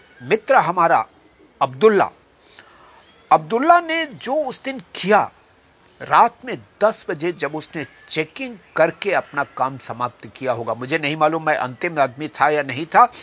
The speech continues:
परंतु जो भी था, अब्दुल्ला ने जब अपना काम समाप्त किया होगा तो मुझे यकीन है कि उसे बहुत अच्छी नींद आई होगी और मुझे एक बहुत ही अच्छी फीलिंग हुई।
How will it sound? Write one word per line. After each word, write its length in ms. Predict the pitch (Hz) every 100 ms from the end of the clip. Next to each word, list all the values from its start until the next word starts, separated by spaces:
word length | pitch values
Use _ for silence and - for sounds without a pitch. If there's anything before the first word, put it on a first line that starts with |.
| - - - - -
परंतु 400 | 147 220 - 247
जो 340 | 117 - 165
भी 200 | 151 240
था, 280 | - - - _ _ _ - - _ _ _ 143
अब्दुल्ला 440 | 143 220 247 302
ने 140 | 269
जब 200 | 233 190
अपना 240 | 175 - 170
काम 280 | - 151 156
समाप्त 420 | 143 147 151 -
किया 200 | 151 139
होगा 220 | 139 180
तो 160 | 175 151
मुझे 380 | 143 160 165 117
यकीन 380 | 117 - 254 196
है 180 | 156
कि 140 | 170 170 -
उसे 300 | 170 - 302
बहुत 400 | 233 123 135 175
अच्छी 340 | 135 - - 170
नींद 320 | 139 156 165
आई 160 | 156 170
होगी 360 | 185 175 302 - - - -
और 140 | 156 147
मुझे 680 | 120 123 143 - 247 123 - - _ _
एक 120 | 190 165 117 110 _
बहुत 380 | 175 175 233 -
ही 140 | 262 - _
अच्छी 440 | 143 - - 156 113 _ - -
फीलिंग 400 | 185 175 123 -
हुई। 160 | -